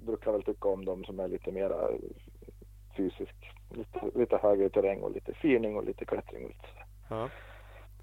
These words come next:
Speaker 2: Ja, det, jag har faktiskt inte provat det, men jag kan tänka mig att det är ett rätt bra sätt att komma iväg och liksom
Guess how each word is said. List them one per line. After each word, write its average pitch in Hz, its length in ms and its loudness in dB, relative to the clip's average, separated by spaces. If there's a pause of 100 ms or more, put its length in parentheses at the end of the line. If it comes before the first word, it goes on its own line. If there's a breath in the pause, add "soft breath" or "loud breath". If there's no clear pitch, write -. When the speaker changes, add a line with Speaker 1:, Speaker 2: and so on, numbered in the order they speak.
(920 loud breath)
Speaker 2:
Ja, 127 100 10
det, 190 160 10
jag 165 120 10
har 156 80 12
faktiskt 165 180 4
inte 143 140 -4
provat 165 240 4
det, 123 60 4
men 117 100 0
jag 127 100 0
kan 139 80 0
tänka 143 200 -2
mig 196 60 -6
att 165 80 -8
det 131 60 -2
är 127 40 2
ett 123 80 -4
rätt 123 140 0
bra 143 160 -2
sätt - 260 -6
att 117 160 -2
komma 113 260 0
iväg 76 280 2
och - 180 -4
liksom - 320 -12